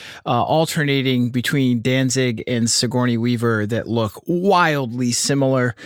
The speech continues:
This is particularly horrifying to me because, um, I've been told, and so has my wife previously, and this is a, uh, very humble brag, that my wife looks like Sigourney Weaver.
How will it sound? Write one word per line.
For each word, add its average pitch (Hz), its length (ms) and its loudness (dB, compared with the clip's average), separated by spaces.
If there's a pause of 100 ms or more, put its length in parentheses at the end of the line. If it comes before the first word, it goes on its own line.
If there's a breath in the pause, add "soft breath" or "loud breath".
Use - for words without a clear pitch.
(340 loud breath)
This 180 180 2
is 185 100 0
particularly 160 760 2
horrifying 135 760 0
to 120 140 -4
me 156 240 2
because, 135 480 -2
um, 120 440 -2
I've 147 200 0
been 160 100 -2
told, 139 460 0 (420 loud breath)
and 120 180 0
so 127 200 0
has 123 160 -2
my 117 100 2
wife 123 640 0
previously, 127 640 0
and 117 80 2
this 117 160 -2
is 113 100 -2
a, 110 200 0
uh, 107 160 -2
very 117 220 0
humble 107 340 -2
brag, 107 400 0
that 90 100 -4
my 107 100 -2
wife 123 320 -2
looks 160 260 -2
like 131 200 -2
Sigourney 107 420 0
Weaver. 107 220 0